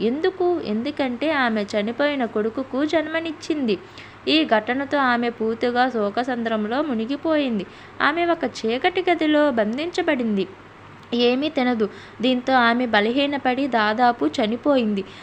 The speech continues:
శ్రీకృష్ణుని రోజువారీ సేవా సాధారణ పూజలు నిలిపివేయబడ్డాయి.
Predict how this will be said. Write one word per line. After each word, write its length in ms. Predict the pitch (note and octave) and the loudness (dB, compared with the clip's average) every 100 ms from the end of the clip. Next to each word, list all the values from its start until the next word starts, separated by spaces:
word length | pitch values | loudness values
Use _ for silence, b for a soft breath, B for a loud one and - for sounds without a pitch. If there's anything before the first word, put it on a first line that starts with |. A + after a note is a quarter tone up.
| B - | B -6
శ్రీకృష్ణుని 760 | C#4 D4 D#4 D#4 E4 D#4+ D#4+ | -2 -2 -2 -4 -4 -6 -2
రోజువారీ 800 | B3+ A#3 A#3+ B3+ B3+ A#3 A#3 C4+ D4 B - | 0 2 2 2 4 4 4 0 -4 B -10
సేవా 460 | G#3+ A3+ D4+ F4+ F4+ | -4 0 2 2 2
సాధారణ 540 | F4 E4 D#4+ D#4+ D#4+ | 2 2 2 0 0
పూజలు 440 | D#4 D4 C4+ C4 | 0 0 2 0
నిలిపివేయబడ్డాయి. 1040 | A3+ G#3+ A#3 C4 C4 B3 A#3 G#3+ F#3 F#3 | 2 0 0 0 2 2 2 0 0 -2